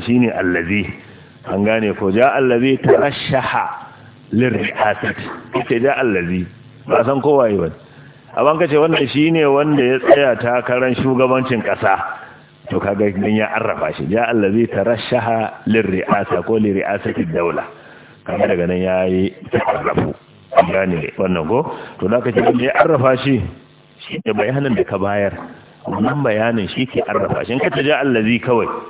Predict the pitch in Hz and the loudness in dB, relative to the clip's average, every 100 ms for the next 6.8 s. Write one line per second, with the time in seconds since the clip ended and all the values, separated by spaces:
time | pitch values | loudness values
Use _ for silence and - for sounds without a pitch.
0 | - - 113 139 151 160 151 131 131 113 | -20 -8 -4 0 2 4 4 2 2 2
1 | 101 95 - - - - - 120 123 87 | 2 0 -6 -14 -20 -4 0 2 2 0
2 | 104 95 101 107 107 - 113 101 87 92 | 0 0 0 2 0 0 -2 0 0 0
3 | 92 95 104 107 92 82 - - - - | 0 0 0 -2 -2 -4 -8 -10 -16 -20
4 | - - - 113 117 101 98 78 90 87 | -20 -8 0 2 2 2 0 0 0 0
5 | 90 92 90 87 110 90 92 95 95 95 | 0 0 -2 0 0 0 0 -2 0 0
6 | 87 85 90 80 71 71 80 | 0 -2 -2 -4 -6 -8 -8